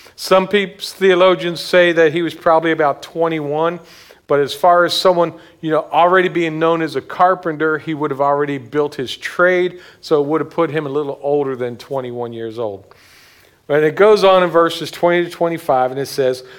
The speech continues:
"But while he thought about these things, behold, an angel of the Lord appeared to him in a dream, saying, 'Joseph, son of David, do not be afraid to take to you Mary,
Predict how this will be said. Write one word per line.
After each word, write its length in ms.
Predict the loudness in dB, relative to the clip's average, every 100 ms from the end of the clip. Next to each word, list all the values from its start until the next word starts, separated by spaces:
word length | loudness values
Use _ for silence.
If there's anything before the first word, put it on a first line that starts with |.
| -10
"But 120 | -4 -2
while 320 | 0 0 0
he 140 | -2
thought 300 | -2 0 0
about 280 | 2 0 0
these 280 | -4 -6 -4
things, 260 | -4 -4
behold, 440 | -8 -6 -2 -2 -2
an 140 | -6
angel 440 | -6 -6 -6 -6 -6
of 80 | -4
the 60 |
Lord 180 | -4 -2
appeared 420 | -6 -2 -2 -2
to 100 | -6
him 260 | -6 -8 -10 -18 _ _ _ _ _ _ _ -20 _
in 160 | 0 0
a 100 | 0
dream, 340 | 0 -2 -2
saying, 340 | -2 -2 -2
'Joseph, 440 | -2 0 0 -2 -4
son 280 | -2 0 0
of 120 | 0
David, 400 | 0 0 -2 -10 -20 -20 -10
do 140 | -8
not 300 | 0 0 0
be 140 | 0
afraid 440 | 0 0 0 0 -2
to 80 | -10
take 480 | -2 0 0 -2 -14 -20 _
to 120 | -8
you 280 | -8 -6 -8
Mary, 500 | -4 -2 -2 -2 -8